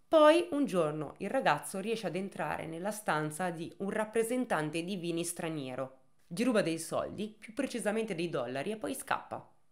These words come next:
Sale su un treno per Milano. Franco peraltro è pure triste perché ora se ne deve andare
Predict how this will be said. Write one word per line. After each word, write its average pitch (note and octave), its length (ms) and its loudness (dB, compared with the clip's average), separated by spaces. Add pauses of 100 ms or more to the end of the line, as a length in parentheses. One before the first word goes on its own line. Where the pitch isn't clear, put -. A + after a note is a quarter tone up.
(140)
Sale F#3+ 340 4
su G3 160 -2
un B3 60 0
treno G3+ 260 -4
per A#3+ 160 -4
Milano. D3 560 -4
Franco B3 380 10
peraltro F#3 400 4
è A3 40 2
pure - 220 -2
triste G#3+ 400 -2
perché - 240 -4
ora B3 140 6
se - 160 -2
ne D3+ 80 2
deve E3 160 4
andare C#3 560 6